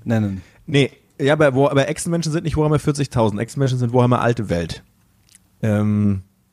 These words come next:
Speaker 2: insofern, äh, da trifft mich gar keine Schuld, da zieh ich mich aus der Verantwortung.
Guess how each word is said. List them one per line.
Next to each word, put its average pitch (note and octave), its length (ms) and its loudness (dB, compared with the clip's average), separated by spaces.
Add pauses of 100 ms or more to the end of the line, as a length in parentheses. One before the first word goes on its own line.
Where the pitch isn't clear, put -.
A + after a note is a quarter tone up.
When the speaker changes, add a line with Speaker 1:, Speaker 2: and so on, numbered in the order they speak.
(160)
Speaker 2:
insofern, B2 600 0
äh, A#2+ 580 2
da B2 400 0 (100)
trifft D3+ 240 -2
mich C3 220 -2
gar B2 160 0
keine A#2 240 0
Schuld, C3 300 2
da A#2 40 -6
zieh - 120 -2
ich B2 60 0
mich B2 120 0
aus A2+ 60 0
der A#2 100 0
Verantwortung. C3 640 0